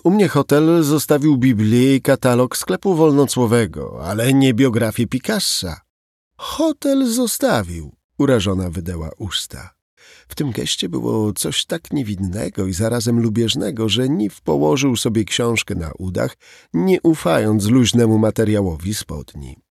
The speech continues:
Zielone oczy łypnęły na niego z zaciekawieniem, a w kącikach warg zadrgała tłumiona wesołość. „Tak, wiem, nie wszyscy Amerykanie uczą się czytać na katalogach”, podniosła ręce w geście poddania.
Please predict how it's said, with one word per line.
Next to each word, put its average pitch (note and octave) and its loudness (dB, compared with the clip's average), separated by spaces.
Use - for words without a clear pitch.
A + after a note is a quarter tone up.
Zielone F#2+ 0
oczy D#2+ -4
łypnęły G#2+ 0
na E2 -4
niego F2+ -2
z F2+ -4
zaciekawieniem, F#2+ -4
a C3+ -6
w - -8
kącikach C#3 -2
warg F#3 -8
zadrgała G#2+ 0
tłumiona G2+ -2
wesołość. - -8
„Tak, F3 2
wiem, A#2+ 4
nie A2+ 4
wszyscy B2 0
Amerykanie A2+ 2
uczą A2+ 0
się A2+ 0
czytać - -2
na A#2 2
katalogach”, B2+ 0
podniosła F#2 -2
ręce A2+ -4
w F#2+ -10
geście - -6
poddania. B1 -12